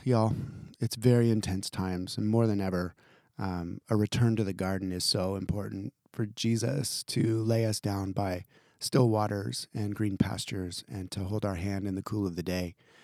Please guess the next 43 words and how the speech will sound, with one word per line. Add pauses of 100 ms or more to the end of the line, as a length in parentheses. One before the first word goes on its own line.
(460)
And
we
hope
and
pray
for
you (160)
that
you
can
have
those
unitive
moments
of
experience
where (680)
you
just
sense,
"I'm
participating
with
my
God
today," (480)
and
that
it
will
give
you (100)
a
new
strength
and
a
new
resolve
and
a
new
hope,